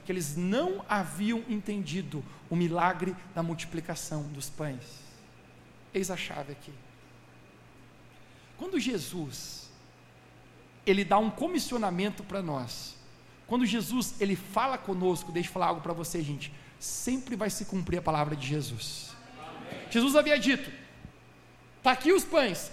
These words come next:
Speaker 1: distribuam, está na mão de vocês." Eles distribuem. Agora Jesus sabe o que ele faz com eles? "Entre no barco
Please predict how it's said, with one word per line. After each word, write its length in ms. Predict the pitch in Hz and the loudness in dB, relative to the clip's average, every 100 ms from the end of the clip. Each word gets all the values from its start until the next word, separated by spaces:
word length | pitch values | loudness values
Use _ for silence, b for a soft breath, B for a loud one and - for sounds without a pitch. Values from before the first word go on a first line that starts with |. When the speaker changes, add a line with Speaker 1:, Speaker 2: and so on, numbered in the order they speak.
| - | 0
Speaker 1:
distribuam, 760 | 254 - 320 311 370 285 147 - - | 0 6 6 10 10 10 6 -6 -14
está 200 | - 294 | 0 2
na 120 | 302 | 6
mão 160 | 294 370 | 6 6
de 60 | 247 | 6
vocês." 600 | 294 233 247 202 139 - - - | 2 4 4 4 2 -8 -14 -6
Eles 200 | 220 214 | -4 -2
distribuem. 500 | 226 - 208 196 147 - B B | -4 -4 -2 0 -2 -4 B B
Agora 280 | 262 294 349 | 6 8 8
Jesus 220 | 285 320 | 6 4
sabe 140 | 311 311 | 2 2
o 20 | |
que 60 | |
ele 80 | 302 | 2
faz 200 | 285 277 | 2 2
com 120 | 254 | 4
eles? 280 | 311 247 - - B B - | 4 4 2 -8 B B 2
"Entre 320 | 277 349 339 | 4 8 6
no 120 | 349 | 6
barco 420 | 330 302 285 - | 8 8 8 4